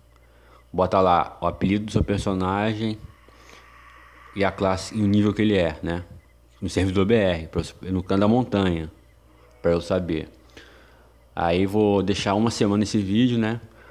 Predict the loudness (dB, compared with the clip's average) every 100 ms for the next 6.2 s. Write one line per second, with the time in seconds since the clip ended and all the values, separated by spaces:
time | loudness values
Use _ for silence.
0 | -20 -20 _ _ -6 0 2 2 0 2
1 | 2 2 2 4 2 0 -2 -4 -4 -4
2 | -6 -4 2 2 2 0 -6 -16 -8 -4
3 | -2 0 0 2 4 4 4 4 2 0
4 | 0 0 0 -2 0 2 0 -2 -10 -18
5 | -10 -4 0 0 2 4 4 2 -4 -14
6 | -16